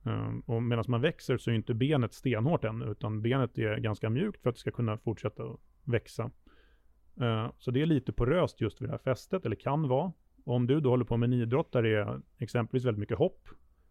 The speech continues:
så kan det vara så att det blir för kraftig belastning för, ja, för det här fästet helt enkelt, och då blir det ömt.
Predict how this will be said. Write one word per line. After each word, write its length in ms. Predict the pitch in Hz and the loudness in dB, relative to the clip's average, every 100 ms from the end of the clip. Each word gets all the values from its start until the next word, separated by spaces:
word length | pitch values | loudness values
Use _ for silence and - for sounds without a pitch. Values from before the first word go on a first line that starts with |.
| _ _ | _ _
så 160 | - | -8
kan 240 | 123 135 165 | 0 2 4
det 80 | 117 | 4
vara 200 | 104 104 | 4 2
så 140 | 113 | 0
att 100 | 104 | -2
det 60 | 113 | -2
blir 340 | 104 104 117 | -2 -2 -4
för 140 | - | -4
kraftig 360 | 120 110 - 104 | -2 -2 -2 -4
belastning 480 | 110 147 - 120 107 | 0 -2 -2 -4 -2
för, 380 | - 113 117 110 - | -2 -4 -4 -10 -12
ja, 160 | 156 117 | -8 -6
för 180 | - 113 | 0 0
det 60 | |
här 60 | 107 | 2
fästet 340 | 117 - 131 | -2 -2 -2
helt 160 | 113 117 | -2 -4
enkelt, 260 | 107 110 | -6 -4
och 60 | 113 | -4
då 60 | 107 | -2
blir 140 | 104 | -2
det 100 | - | -2
ömt. 380 | 147 - - - | -4 -4 -16 -20